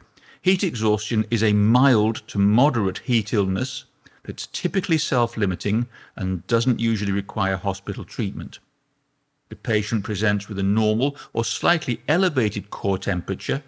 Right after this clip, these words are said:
thirty-seven to thirty-nine degrees centigrade, with mild neurological symptoms such as intense thirst, dizziness, syncope, weakness, but an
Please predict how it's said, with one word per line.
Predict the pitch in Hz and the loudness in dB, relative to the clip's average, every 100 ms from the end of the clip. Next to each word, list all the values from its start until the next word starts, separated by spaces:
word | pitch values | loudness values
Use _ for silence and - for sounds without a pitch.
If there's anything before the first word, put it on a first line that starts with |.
| - - _ | -16 -20 _
thirty-seven | 107 92 101 - 98 104 | -4 -4 -4 -4 -2 -2
to | 98 | -4
thirty-nine | 90 98 92 95 92 92 | -6 -6 -4 -2 -2 -2
degrees | 87 101 90 | -4 -6 -6
centigrade, | - 98 104 98 92 110 127 _ _ _ - - | -4 -4 -4 -4 -2 -4 -6 _ _ _ -20 -6
with | 117 95 | -2 2
mild | 107 110 131 160 151 110 | 2 4 4 4 4 4
neurological | 110 107 98 101 95 95 98 | 4 4 4 2 0 -4 -6
symptoms | - 113 104 - 123 170 - - _ - | -4 -4 -4 -2 -2 -2 -6 -18 _ -16
such | - 107 | -10 -6
as | 92 | -4
intense | 90 - 90 90 | -4 -4 -6 -8
thirst, | - - 131 131 131 - - _ _ | -12 -4 0 0 -2 -8 -16 _ _
dizziness, | - 92 104 104 104 - - - | -6 -4 -2 -2 -4 -8 -14 -18
syncope, | - 113 98 - - 101 101 _ _ - | -8 -4 -4 -6 -6 -6 -6 _ _ -2
weakness, | 101 101 98 98 - - _ _ - - - | -2 -2 -6 -6 -10 -20 _ _ -20 -20 -6
but | 117 110 | -2 2
an | 113 | 0